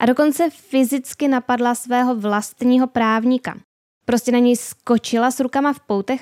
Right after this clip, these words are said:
a snažila se ho mlátit loktem. A než se do toho pustíme,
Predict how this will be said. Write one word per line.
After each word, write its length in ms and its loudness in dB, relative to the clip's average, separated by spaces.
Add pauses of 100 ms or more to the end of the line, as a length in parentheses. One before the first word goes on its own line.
a 40 -4
snažila 380 -4
se 120 -4
ho 100 0
mlátit 520 -2
loktem. 480 -4 (680)
A 320 0
než 140 -2
se 100 -4
do 60 -4
toho 120 0
pustíme, 640 -4